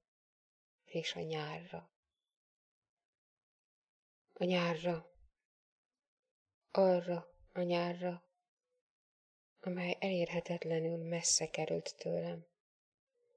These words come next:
Napról napra távolodik, pedig ha lehúnyom a szemem, képes vagyok újra átélni mindent. Újra látom őt, amint fekete haját hátra simítja,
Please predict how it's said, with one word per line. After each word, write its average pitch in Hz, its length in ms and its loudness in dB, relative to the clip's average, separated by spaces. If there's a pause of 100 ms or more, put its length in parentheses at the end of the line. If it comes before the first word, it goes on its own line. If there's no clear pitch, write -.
(720)
Napról 220 440 10
napra 196 360 6
távolodik, 180 840 6 (760)
pedig 180 320 2
ha 185 100 2
lehúnyom 185 440 6
a 180 80 2
szemem, 196 560 0 (800)
képes 240 480 10
vagyok 190 360 6
újra 202 220 10
átélni 180 600 4
mindent. 175 720 -2 (1120)
Újra 202 280 10
látom 185 380 6
őt, 190 260 2
amint 175 300 0
fekete 185 480 6
haját 170 480 2
hátra 180 360 4
simítja, 170 680 0